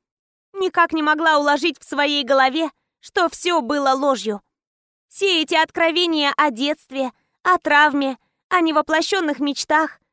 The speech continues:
только для того, чтобы затащить меня в постель для разового развлечения. Вот только и до этого мы не добрались. В конце концов, я так себя накрутила, что мне стало дурно.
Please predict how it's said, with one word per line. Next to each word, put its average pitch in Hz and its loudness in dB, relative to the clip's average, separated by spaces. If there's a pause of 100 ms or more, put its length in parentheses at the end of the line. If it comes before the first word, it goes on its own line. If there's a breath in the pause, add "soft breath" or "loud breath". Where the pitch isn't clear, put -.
(280)
только 381 0
для 294 -2
того, 311 2
чтобы 285 -2
затащить 311 -2
меня 311 -2
в - -10
постель 381 -2 (480)
для 320 0
разового 311 2
развлечения. 302 -2 (540)
Вот 349 0
только 349 -2
и 330 0
до 311 0
этого 320 0
мы 247 -2
не 254 -4
добрались. 262 -2 (640)
В - -2
конце 403 0
концов, 339 0 (440)
я 359 0
так 349 -2
себя 285 -2
накрутила, 320 0
что - -4
мне 302 -2
стало 294 2
дурно. 247 -4